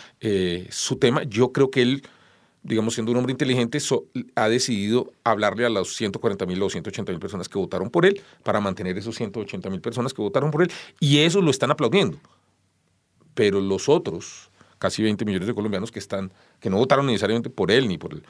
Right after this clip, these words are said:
eh, las, estas posiciones, pues, pues están dieciocho millones, digamos que por el,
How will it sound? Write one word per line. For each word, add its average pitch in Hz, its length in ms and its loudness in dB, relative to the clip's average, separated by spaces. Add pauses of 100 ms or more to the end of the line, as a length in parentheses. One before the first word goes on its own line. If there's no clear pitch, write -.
(320)
eh, 76 220 -8
las, 87 500 -8 (180)
estas - 280 -8
posiciones, 139 420 2
pues, - 320 -10 (120)
pues 101 140 -8
están 147 220 -2
dieciocho 185 320 4
millones, 107 300 2
digamos 92 220 -2
que - 120 -4 (300)
por 92 140 -4
el, 90 140 -2